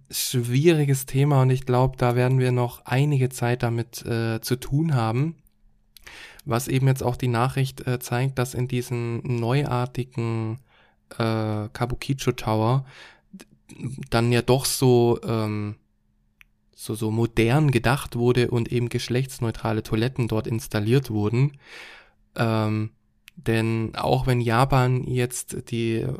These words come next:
homosexuelle Ehe, äh, ist jetzt ja auch nicht in Japan, äh, offiziell erlaubt, äh, immer noch nicht, aber auch da scheint's, äh, Bewegung zu geben. Mm, trotzdem ist Japan ja auch so eine inklusive Gesellschaft wichtig.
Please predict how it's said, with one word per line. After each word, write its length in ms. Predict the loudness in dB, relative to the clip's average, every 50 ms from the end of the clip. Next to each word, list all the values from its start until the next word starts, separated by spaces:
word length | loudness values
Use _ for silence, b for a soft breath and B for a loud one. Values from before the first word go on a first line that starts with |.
| -6 -6
homosexuelle 720 | -4 -6 -6 -4 -4 -6 -6 -6 -6 -6 -4 -4 -4 -6
Ehe, 600 | -4 -2 0 0 2 2 0 -2 -2 -4 -6 -6 -6
äh, 40 | -4
ist 60 | -4
jetzt 140 | -4 -4 -4
ja 100 | -4 -4
auch 140 | -4 -4
nicht 160 | -4 -6 -6 -6
in 60 | -6
Japan, 640 | -4 -4 -4 -4 -2 -4 -4 -2 -4 -4 -6 -8 -8 -8 -8
äh, 140 | -6 -6
offiziell 800 | -4 -4 -6 -6 -6 -8 -8 -6 -6 -4 -2 0 0 0 0 -2 -2
erlaubt, 580 | -2 -2 0 2 2 4 4 4 2 0 -14 B B B B B B B B B B _ _
äh, 120 | -8 -4
immer 240 | 0 2 2 4 4
noch 180 | 4 2 2 2
nicht, 300 | 2 2 2 0 -2 -4
aber 180 | -2 0 0
auch 140 | 0 -2 -4
da 360 | -4 -4 -2 0 0 0 0
scheint's, 760 | -2 -2 -4 -4 -2 -2 -4 -6 -10 -12 -14 -12 -14 -12 -10
äh, 300 | -8 -6 -6 -4 -6 -6 -4
Bewegung 420 | -2 0 2 2 2 2 0 -4
zu 140 | -4 -6 -10
geben. 480 | -4 -2 0 0 2 2 0 0 -2 -4 B B B B B B B B B _ _ _ _ _ _ _ _
Mm, 420 | -2 0 2 2 2 2 0 0 -2 -4 -8 _ _ _ _ _ _ _
trotzdem 480 | -4 0 0 0 0 0 0 2 4 4
ist 140 | 4 2 2
Japan 400 | 2 2 2 2 2 0 0 0
ja 100 | 0 0
auch 140 | 0 0 0
so 180 | 0 -2 0
eine 220 | 0 0 0 -2 0
inklusive 640 | 2 0 0 0 0 -6 -8 -6 -4 -6 -4 -4
Gesellschaft 580 | -6 -2 0 0 0 2 0 -4 -6 -6 -4 -6
wichtig. 440 | -6 -6 -4 -8 -8 -8 -10 -20